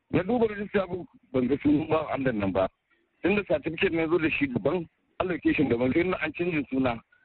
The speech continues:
Me allocation, sai an baka allocation za ka samu certificate ɗin. To da na duba shi allocation ɗin, ban ga sunan shi a register, sai na ɗauki ma certificate ɗin.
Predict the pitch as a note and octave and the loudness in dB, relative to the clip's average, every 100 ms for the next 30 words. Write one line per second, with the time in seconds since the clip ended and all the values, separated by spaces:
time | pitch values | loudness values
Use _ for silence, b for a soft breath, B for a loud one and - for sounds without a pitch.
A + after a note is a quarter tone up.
0 | _ B2 E3+ - - - - F#3+ G3+ F#3+ | _ 0 0 -4 -16 -10 -6 -4 -2 0
1 | E3+ D#3+ - F3 F#3+ G3+ - F3+ D#3+ D3+ | 2 0 0 -2 -2 -4 -4 -4 -4 -2
2 | E3 D3+ D3+ - A#2 A#2 A#2+ G2 - A#2+ | 0 2 0 0 -2 -2 -4 -4 -4 -2
3 | - - _ _ - D#3+ C#4+ D#3 F#3+ G3 | -2 -6 _ _ 0 0 2 0 0 0
4 | A3+ G#3+ D#3+ B2+ - G3+ A3 G#3+ G#3+ - | 0 0 -2 -2 0 2 0 -2 -2 0
5 | F#3+ F#3 - E3+ C3+ - - G#2+ C3+ C#3+ | 0 0 0 0 0 -2 -2 0 0 -2
6 | - F3 F#3+ F#3 C3+ C#3 C#3 B2 A#2+ D3+ | 0 2 2 0 -2 -2 -2 -2 0 0
7 | F3+ E3 D3 - F3 F#3 F3 D#3 A#2 - | 0 2 0 2 0 0 0 -2 -2 -2
8 | - F3+ | 0 0